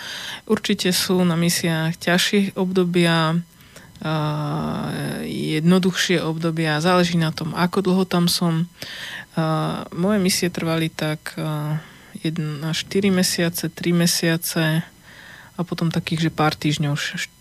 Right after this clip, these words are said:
šesť týždňov a tá posledná bola štyri týždne. Odvíja sa to od rôznych vecí, napríklad aj od náročnosti toho kontextu. Tú moju poslednú misiu bo-, tá bola špeciálne daná, že viac ako štyri týždne tam nemôžem ísť, pretože jednoducho je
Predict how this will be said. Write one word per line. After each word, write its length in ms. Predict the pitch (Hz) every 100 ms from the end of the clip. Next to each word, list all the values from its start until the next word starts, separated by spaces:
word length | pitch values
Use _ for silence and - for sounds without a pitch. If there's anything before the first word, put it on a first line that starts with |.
| - 226
šesť 400 | - 175 - 170
týždňov 160 | 165
a 80 | 160
tá 80 | 165
posledná 400 | 170 - 170 160
bola 240 | 160 156
štyri 240 | - 165 156
týždne. 400 | 156 151 151 160 - - - - - - - - -
Odvíja 320 | 208 220 220 208
sa 160 | 202
to 80 | 185
od 160 | 175 170
rôznych 400 | 190 190 175 165
vecí, 560 | 160 - 196 202 208 -
napríklad 720 | 185 185 180 190 190 180 165
aj 160 | 175 165
od 160 | 165
náročnosti 720 | 165 170 170 175 - 165 - -
toho 160 | 156
kontextu. 640 | 156 160 156 156 - - 175
Tú 160 | -
moju 160 | 180 185
poslednú 400 | 185 170 190 185
misiu 400 | 170 170 - 170
bo-, 240 | 180 165 - 175 -
tá 80 |
bola 240 | 170 170 170
špeciálne 720 | - - 175 - 170 165 160
daná, 320 | 160 160 160
že 160 | 156 165
viac 160 | 165
ako 160 | 170 170
štyri 320 | 170 - 170
týždne 320 | 165 165 170
tam 160 | 156 170
nemôžem 440 | 175 165 170 170 170
ísť, 240 | 190 208 - - - - - - - - - - -
pretože 400 | 170 175 170 170
jednoducho 320 | 170 165
je 20 | 170